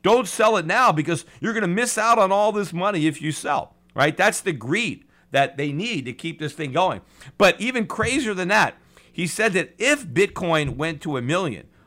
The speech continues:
by twenty twenty, it would still be a bargain. Like, it's, you're still getting a good deal. If you paid a million dollars for a Bitcoin, you were still getting a bargain. You were buying it cheap. And, and the way he rationalized that is he tried to compare Bitcoin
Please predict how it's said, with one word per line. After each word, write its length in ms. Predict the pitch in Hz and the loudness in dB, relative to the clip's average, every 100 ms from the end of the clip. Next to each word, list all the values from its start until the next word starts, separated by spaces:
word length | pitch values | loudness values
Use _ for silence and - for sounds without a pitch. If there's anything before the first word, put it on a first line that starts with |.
| - | -2
by 160 | 147 | 0
twenty 320 | 147 - 190 151 | 0 -2 -2 -2
twenty, 420 | - 214 156 117 _ | -2 -2 -2 -8 _
it 120 | 311 | 0
would 120 | 320 | 0
still 240 | - 349 339 | 0 0 4
be 120 | 370 | 4
a 60 | |
bargain. 540 | 240 240 311 349 180 - _ _ - | 4 6 6 4 2 -8 _ _ 0
Like, 180 | 262 | 2
it's, 180 | 247 - | 0 0
you're 80 | 311 | 0
still 240 | - 311 | 2 2
getting 240 | 311 269 254 | 2 2 0
a 40 | |
good 240 | 226 269 233 | -2 -4 -2
deal. 380 | 240 285 143 - - | 2 2 0 -6 -10
If 180 | 196 220 | -4 -2
you 100 | 208 | -2
paid 260 | - 226 240 | 2 4 4
a 40 | |
million 340 | 208 254 254 | 2 2 2
dollars 320 | 240 233 240 180 | 4 6 6 2
for 120 | 196 | -4
a 40 | |
Bitcoin, 640 | 185 226 - 220 165 156 151 - - | -2 -2 -2 0 0 0 -4 -18 -6
you 120 | 196 | 0
were 100 | 190 | 0
still 220 | - 254 | 2 2
getting 220 | 220 196 | 2 2
a 40 | 185 | 0
bargain. 380 | 175 190 120 - | 4 4 4 -4
You 120 | 131 | 0
were 100 | 170 | 2
buying 300 | 131 185 185 | 4 4 4
it 80 | 165 | -2
cheap. 240 | - 151 | -4 -4
And, 140 | 160 156 | -4 -4
and 160 | 170 175 | -4 -2
the 60 | |
way 260 | 175 240 262 | -2 -2 -2
he 100 | 196 | -4
rationalized 760 | 170 185 185 - 151 139 127 | -2 0 0 -2 -2 -2 0
that 360 | 147 202 107 - _ - - _ _ _ _ _ _ | -2 -2 -2 -10 _ -20 -20 _ _ _ _ _ _
is 120 | 165 | -2
he 140 | 147 160 | -2 -4
tried 320 | 180 196 247 | 0 2 0
to 80 | 190 | -6
compare 420 | 165 143 160 139 | -8 -4 -2 -2
Bitcoin 680 | 95 156 - 131 107 95 | -2 -6 -4 -8 -6 -8